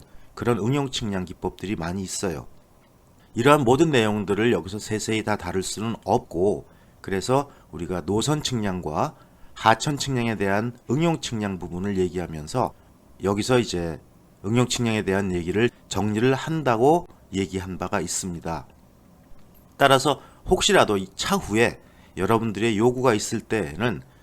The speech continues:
그러한 부분에 대한 예제와 설명을 다시 수록해서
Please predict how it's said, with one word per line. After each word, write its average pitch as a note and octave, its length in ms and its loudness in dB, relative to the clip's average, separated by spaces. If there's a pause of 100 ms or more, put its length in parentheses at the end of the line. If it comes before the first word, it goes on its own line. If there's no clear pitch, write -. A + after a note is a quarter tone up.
(220)
그러한 A2 460 2
부분에 C3 400 0
대한 G2+ 420 0 (340)
예제와 G2 720 0
설명을 A2 720 -2 (260)
다시 A#2 580 -2 (320)
수록해서 G#2+ 680 -2